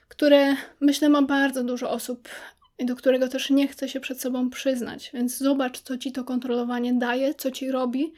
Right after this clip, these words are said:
e, bo tak naprawdę poza tym, że tracisz na to bardzo dużo energii,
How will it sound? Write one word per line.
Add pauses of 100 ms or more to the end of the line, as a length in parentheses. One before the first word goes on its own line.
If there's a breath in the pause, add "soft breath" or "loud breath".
(500 loud breath)
e,
bo
tak
naprawdę (320)
poza
tym, (1300)
że (100)
tracisz
na
to
bardzo
dużo
energii,